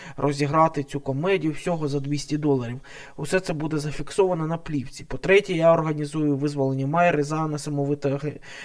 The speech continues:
героїчно сентиментальних обставин. Решта справа техніки. Я мав намір вкластись днів у сім-вісім.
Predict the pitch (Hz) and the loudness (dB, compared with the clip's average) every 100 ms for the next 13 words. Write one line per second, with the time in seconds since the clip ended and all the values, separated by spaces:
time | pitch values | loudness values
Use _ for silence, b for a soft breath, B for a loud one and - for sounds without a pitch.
0 | 175 143 156 143 160 170 156 143 160 147 | -12 -4 0 4 2 2 -4 -4 -4 -4
1 | 151 147 147 165 156 147 156 - - 143 | -2 -2 0 2 2 0 -4 -8 2 2
2 | 123 117 B B - 156 165 143 - - | 2 -4 B B -4 -2 -2 -6 -8 -2
3 | 147 147 143 131 131 127 - 120 151 139 | -2 0 -2 -2 -8 -10 -6 -4 0 0
4 | 131 131 127 - 143 185 175 165 - B | -2 -4 -12 -10 0 0 2 -2 -6 B
5 | B - 151 170 170 151 147 139 156 143 | B -6 2 2 2 -6 -6 -4 -2 -2
6 | 139 - 160 143 139 135 139 | -4 -4 -4 -4 -2 -4 -6